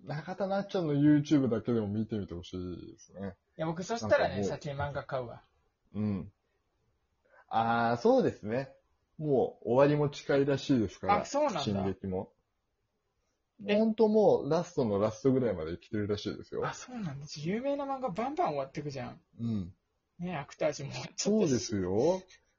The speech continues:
Speaker 1: <laughs> その話したいんだよ。<laughs>
Speaker 2: アクタージュってさ、なんかさ、
Speaker 1: あ、そう、あの、
Speaker 2: 設定良かったのにさ、
Speaker 1: うん。
Speaker 2: なんか僕らからしてみれば、
Speaker 1: うん。
Speaker 2: なんでさ、
Speaker 1: そうですね。
Speaker 2: いや、でもさ、そりゃしょうが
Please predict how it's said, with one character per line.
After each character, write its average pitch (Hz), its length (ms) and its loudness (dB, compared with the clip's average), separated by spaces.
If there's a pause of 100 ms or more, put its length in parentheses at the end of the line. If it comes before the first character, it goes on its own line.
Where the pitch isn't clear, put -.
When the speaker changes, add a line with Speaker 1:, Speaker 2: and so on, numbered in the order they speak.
(120)
Speaker 1:
<laughs> 339 1080 10
そ 254 200 12
の 269 140 12
話 294 480 8
し - 120 4
た 269 120 12
い 254 160 12
ん 233 140 8
だ 226 60 10
よ。 220 280 12
<laughs> - 800 8
Speaker 2:
ア 202 840 4
ク - 80 -6 (260)
タ 330 40 2
ー 262 40 0
ジ 170 100 -2
ュ 147 60 -6
っ 160 40 -16
て 156 140 -2
さ、 156 180 4
な 156 220 2
ん - 20 -6
か - 60 -2
さ、 147 60 0
Speaker 1:
あ、 - 20 -2
そ 110 80 2
う、 - 20 6
あ 101 40 6
の、 101 60 0
Speaker 2:
設 175 260 2
定 415 180 8
良 403 140 8
か 403 140 8
っ - 120 2
た 156 100 6
の 131 140 -2
に 135 100 -6
さ、 147 140 4
Speaker 1:
う 139 40 6
ん。 - 40 4
Speaker 2:
な 113 80 4
ん - 20 2
か 131 80 2
僕 143 260 6
ら 170 120 8
か - 100 0
ら 127 100 -2
し - 80 -6
て 135 120 -2
み 135 80 -2
れ 123 100 -2
ば、 123 300 0 (360)
Speaker 1:
う - 40 -16
ん。 - 20 2
Speaker 2:
な 269 240 8
ん 403 100 -2
で 175 120 4
さ、 139 460 6 (200)
Speaker 1:
そ 214 220 6
う 139 60 4
で 104 80 0
す 90 100 -6
ね。 107 420 4 (180)
Speaker 2:
い 165 60 0
や、 156 140 6
で 147 100 -4
も 143 120 0
さ、 143 160 0
そ 156 120 0
り 202 60 8
ゃ 220 60 8
し 190 100 2
ょ - 40 8
う - 40 12
が 440 60 12